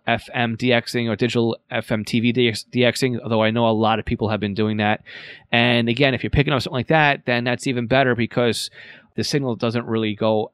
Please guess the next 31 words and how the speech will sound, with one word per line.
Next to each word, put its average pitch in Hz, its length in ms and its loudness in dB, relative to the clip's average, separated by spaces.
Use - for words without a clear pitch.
as 110 260 -2
far 110 580 2
on 107 180 -4
digital 113 340 0
as 101 140 -2
it - 80 -6
used 120 140 -4
to 110 80 -6
do 107 160 -2
on 95 200 -4
analog. 104 520 0
At - 80 -12
least 104 180 -8
that's 98 160 -6
what 113 80 -6
I'm 95 140 -4
reading. 95 240 -2
A - 20 -6
lot 101 120 -4
of 107 40 -4
people 113 160 2
are 107 60 0
saying 110 260 0
now 101 160 0
it's - 80 -8
supposed 127 220 2
to - 60 -14
be 120 120 2
exactly 110 420 0
one-to-one, 110 760 0
but 110 240 -2